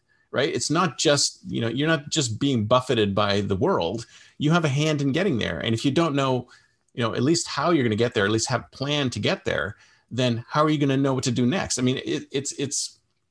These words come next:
maybe it's, like, a bias towards shor-, short-term thinking. There's so much short-term thinking that it's almost impossible to, to get that long view.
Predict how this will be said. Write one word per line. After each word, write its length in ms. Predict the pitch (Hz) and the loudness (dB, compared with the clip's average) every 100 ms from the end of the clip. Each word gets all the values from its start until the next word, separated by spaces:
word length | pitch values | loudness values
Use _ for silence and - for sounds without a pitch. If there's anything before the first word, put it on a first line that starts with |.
| _ | _
maybe 220 | 120 131 | -4 0
it's, 100 | 165 | 0
like, 140 | 160 147 | 0 2
a 60 | 127 | 4
bias 320 | 131 135 - | 4 4 2
towards 280 | 131 123 - | 0 0 0
shor-, 160 | 127 | -2
short-term 380 | - 135 - 127 | 0 0 0 -2
thinking. 260 | 175 135 98 | -2 -2 0
There's 200 | 113 - | 0 2
so 160 | 135 | 2
much 120 | 135 | 0
short-term 460 | - 143 123 - 113 | 0 -2 -2 -2 -2
thinking 540 | 160 190 104 82 98 - _ _ _ _ | 0 -2 -2 -4 -6 -12 _ _ _ _
that 240 | 113 117 110 | 0 2 2
it's 120 | 131 143 | 0 0
almost 200 | 135 131 | 0 0
impossible 520 | 104 127 131 120 101 | 0 0 0 0 0
to, 260 | 107 98 - | 0 -2 -2
to 120 | 117 | -2
get 200 | 110 104 | -2 0
that 160 | 95 | -2
long 260 | 98 98 95 | 0 0 0
view. 320 | 98 92 - | -2 -4 -6